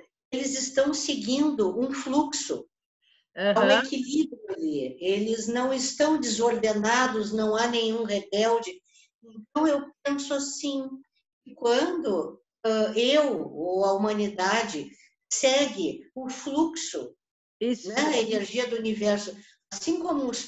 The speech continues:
Speaker 1: pássaros, a
Speaker 2: Isso.
Speaker 1: gente consegue ser o que a gente é naturalmente.
Speaker 2: Isso.
Speaker 1: E
Speaker 2: Muito
Speaker 1: aí,
Speaker 2: bem.
Speaker 1: a,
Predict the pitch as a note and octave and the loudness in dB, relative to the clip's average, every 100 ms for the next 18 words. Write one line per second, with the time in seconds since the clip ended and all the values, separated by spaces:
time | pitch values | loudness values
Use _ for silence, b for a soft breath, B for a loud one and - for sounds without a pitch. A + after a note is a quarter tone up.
0 | - B3+ D4+ C#4+ - C#3+ - - b b | -2 0 0 0 -2 -4 -6 -14 b b
1 | b A3 B3 B3+ D4 D#4 D#4+ D#4+ D#4+ D#4 | b 4 4 4 2 2 0 0 -2 -4
2 | - - _ _ _ _ _ C4+ C4 - | -10 -18 _ _ _ _ _ -6 -4 2
3 | C#4 C4+ C4 - - C4 C4+ F4+ F4 - | 2 2 -2 -2 -2 2 2 2 -2 -12
4 | B3+ - D#4 C#4 C#4+ D#4 - F4+ E4+ F#4 | -18 -4 -2 0 0 -2 -2 0 2 2
5 | E4 - A#3+ A#3+ - D4 E4+ F#3+ A3 A#3+ | -2 -10 -8 -8 -4 -2 2 2 2 2
6 | C4+ E4 - - _ - F#3+ G#3 C4 B3+ | 0 -4 -12 -20 _ -10 -2 2 2 4
7 | C4 D4+ D#4+ D4 - B3 B3 A#3+ A#3 A3+ | 4 4 2 0 -2 0 2 0 0 -4
8 | A3+ | -8